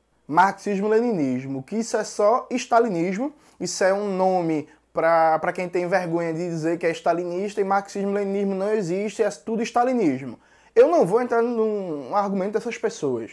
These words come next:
eu não vou debater isso, porque é isso. O que o trotskista acha <laughs> sobre o stalinismo, sobre o marxismo-leninismo,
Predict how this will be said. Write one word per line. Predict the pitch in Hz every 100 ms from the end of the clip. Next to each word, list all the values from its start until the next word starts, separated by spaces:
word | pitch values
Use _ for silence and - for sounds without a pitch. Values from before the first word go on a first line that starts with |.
| -
eu | -
não | 202 220
vou | 175
debater | 202 214 202 202 220
isso, | 156 123 - - -
porque | 226 226
é | 311 440 523
isso. | 403 302 170 - 123 - _ _ _ -
O | 190 196
que | - 233
o | 247
trotskista | 247 220 226 - 202 175 151 - 165
acha | 156 170 180 - - - 180 143 139
<laughs> | - - -
sobre | - 160 156
o |
stalinismo, | 151 175 165 156 147 165 180 147
sobre | 160 151
o |
marxismo-leninismo, | 156 - 170 160 151 160 170